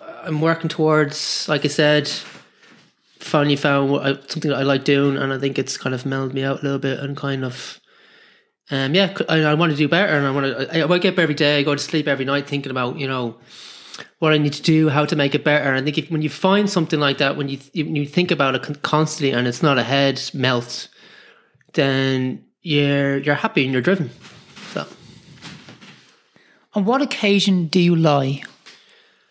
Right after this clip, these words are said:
Speaker 1: Um, I lie when, when it, when it's, when it helps the other person, when, when the, when the, when, when, when the truth, um, can harm another person,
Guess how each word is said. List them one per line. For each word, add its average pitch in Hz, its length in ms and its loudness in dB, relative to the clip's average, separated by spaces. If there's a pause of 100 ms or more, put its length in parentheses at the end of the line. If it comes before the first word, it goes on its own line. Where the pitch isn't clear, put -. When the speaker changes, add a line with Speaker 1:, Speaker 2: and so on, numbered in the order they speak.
(480)
Speaker 1:
Um, 208 500 2 (400)
I 226 80 2
lie 285 300 4
when, 240 320 2
when 196 120 2
it, 214 220 -2
when 196 140 2
it's, - 640 -6 (1400)
when 196 140 0
it 190 100 2
helps 233 240 0
the 226 80 -2
other 208 140 2
person, 196 460 0 (140)
when, 175 160 -2
when 190 160 -2
the, 190 120 0
when 202 180 2
the, 240 240 2
when, 196 260 0
when, 202 300 2
when 208 140 4
the 202 80 6
truth, - 600 -2 (1500)
um, 170 280 2
can 156 120 -2
harm 180 500 2
another 160 300 0
person, 143 500 -4